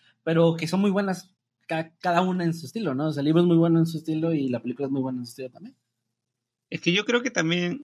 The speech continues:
Speaker 2: esa es como que la gracia, ¿no? Porque si te has leído el libro y luego ves las películas, ya sabes todo lo que va a suceder, pues, ¿no? Entonces,
Speaker 1: Ujú.
Speaker 2: ¿qué puede aportar de nuevo la película? A veces yo creo que ese es el giro que le dan, pues, los directores, su propio toque, ¿no?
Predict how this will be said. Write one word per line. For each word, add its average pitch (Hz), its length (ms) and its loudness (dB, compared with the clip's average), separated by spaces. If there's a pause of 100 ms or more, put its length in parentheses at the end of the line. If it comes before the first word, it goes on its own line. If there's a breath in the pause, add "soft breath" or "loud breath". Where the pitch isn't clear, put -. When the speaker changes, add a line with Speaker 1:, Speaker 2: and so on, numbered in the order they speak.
Speaker 2:
esa 170 200 -6
es 180 60 -8
como 165 300 -2
que 127 80 -4
la 120 160 -4
gracia, 135 340 0
¿no? 123 140 -6
Porque 123 560 -8
si 127 200 -4
te 151 120 -4
has 151 80 -6
leído 175 260 0
el 165 100 0
libro 151 280 2
y - 20 -4
luego 139 240 -2
ves 147 140 -2
las 151 100 -4
películas, 131 560 -4
ya 139 100 0
sabes 165 280 -2
todo 165 140 0
lo 135 100 0
que 135 80 -8
va 127 60 -2
a - 40 -4
suceder, 135 500 0
pues, 117 160 -6
¿no? 117 80 -6
Entonces, 123 460 -4
Speaker 1:
Ujú. 165 220 2 (100)
Speaker 2:
¿qué 139 100 -2
puede 143 200 2
aportar 131 480 0
de 123 120 0
nuevo 123 140 -2
la 120 140 -4
película? 120 420 -4
A 113 60 -4
veces 117 260 -4
yo 123 140 -2
creo 131 160 -4
que 127 80 -8
ese 135 140 -4
es - 280 -8
el 131 160 -4
giro 135 320 4
que 131 140 -6
le 117 100 -2
dan, 117 200 -2
pues, 120 180 -4
los 120 120 -2
directores, 117 600 0
su 113 140 -4
propio 123 300 -2
toque, 120 280 -4
¿no? 117 140 -14